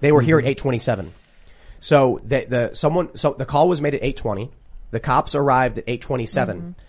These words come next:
Speaker 1: That was when Andy, our C T O, walks out into the parking lot, and he, he turns left. He's heading towards our, our barn, our outdoor skate park area. And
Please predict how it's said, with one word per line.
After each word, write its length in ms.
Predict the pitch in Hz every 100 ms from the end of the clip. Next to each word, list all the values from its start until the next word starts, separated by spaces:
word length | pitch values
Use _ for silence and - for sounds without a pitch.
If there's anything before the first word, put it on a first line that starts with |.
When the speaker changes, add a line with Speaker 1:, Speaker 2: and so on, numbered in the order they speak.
| - -
Speaker 1:
That 280 | 107 135 160
was 180 | 185 139
when 480 | 139 135 127 123 117
Andy, 300 | 120 139 135
our 80 | 117
C 160 | 113 139
T 180 | 147 131
O, 60 |
walks 400 | 113 107 - -
out 320 | - 117 110 -
into 140 | 120
the 80 | 110
parking 380 | - 151 147 123
lot, 280 | 107 107 - - -
and 120 | 131
he, 100 | 127
he 160 | 113 127
turns 300 | 120 185 196
left. 220 | 151 131
He's 120 | 127
heading 220 | 165 151 147
towards 400 | 143 127 123 113
our, 160 | 107 -
our 140 | 113
barn, 320 | 107 131 117
our 100 | 104
outdoor 240 | 107 113 101
skate 200 | 151 147
park 220 | 113 110
area. 320 | 104 98 98 - - - -
And 500 | 117 117 113 110 104